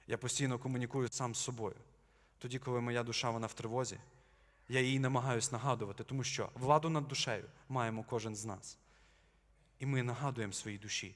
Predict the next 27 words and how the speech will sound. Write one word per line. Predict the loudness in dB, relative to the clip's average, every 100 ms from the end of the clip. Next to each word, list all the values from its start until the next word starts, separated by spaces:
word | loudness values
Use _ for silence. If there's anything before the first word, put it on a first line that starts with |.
| 0
І | 6
ми | 6 6
маємо | 6 8
нагадувати: | 8 8 6 6 0 -2
«Душа | -2 0 2
моя, | 0 -6 -12 -20 -20 -14
покладайся | -12 -4 -2 -2 -4
на | -10
Бога. | -6 -8 -10 -20 -20 -20 -12
Покладайся | -4 0 2 2 0 -2
на | -4
Бога». | -4 -6 -10 -20 -20 -14 2
Да, | 2 2
не | -2
просто, | 4 4 4 2
але | 4 6
покладайся | 6 6 4 4 2
на | 2
Його | 2 0
обітниці. | -2 -2 -2 -8 -10 -10 0
Згадаймо | 4 10 10 10 8
Його | 8 6
спасіння. | 6 4 4 2 -2 -6 8
Давай | 12 12 12 10 4
будемо | 10 10
поклонятися | 10 6 6 10 10 10 8 10
Йому. | 10 8